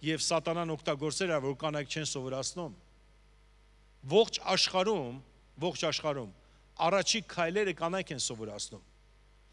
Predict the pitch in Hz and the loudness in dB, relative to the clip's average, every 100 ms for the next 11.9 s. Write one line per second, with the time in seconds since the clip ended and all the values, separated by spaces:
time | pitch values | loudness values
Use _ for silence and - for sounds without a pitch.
0 | - - 160 160 185 190 175 180 214 190 | -20 -4 -2 0 0 0 0 0 -2 -2
1 | 180 175 165 170 185 143 - - - - | -2 -4 -4 -4 -4 -6 -12 -20 -20 -20
2 | - - - - 165 170 185 220 208 190 | -20 -20 -20 -4 0 0 0 0 -2 -4
3 | 160 180 151 196 175 143 - 165 131 160 | -4 -4 0 0 0 -4 -2 -2 0 -2
4 | 160 170 160 196 - 151 147 151 170 156 | -2 -4 -2 -2 -2 -4 -2 -2 -2 -2
5 | - 175 196 - - - 160 170 165 151 | -2 0 0 -2 -10 -6 0 2 2 -2
6 | - - 175 143 170 185 165 - 165 170 | -10 2 2 4 2 0 0 0 0 -2
7 | 180 - 214 156 - 170 139 - - 151 | -4 -2 0 -2 0 -2 -2 -10 -6 0
8 | 160 - 147 147 147 - - - 151 - | 0 0 -2 -4 -8 -14 -14 -6 -6 -2
9 | 180 165 151 151 139 160 170 180 190 151 | 2 2 2 0 0 0 0 0 -2 -2
10 | 147 139 147 156 165 156 151 151 151 147 | -4 0 0 0 -2 0 -2 -2 -4 -2
11 | 147 147 160 135 139 147 139 180 160 | -2 -2 -6 -6 -6 -6 0 0 0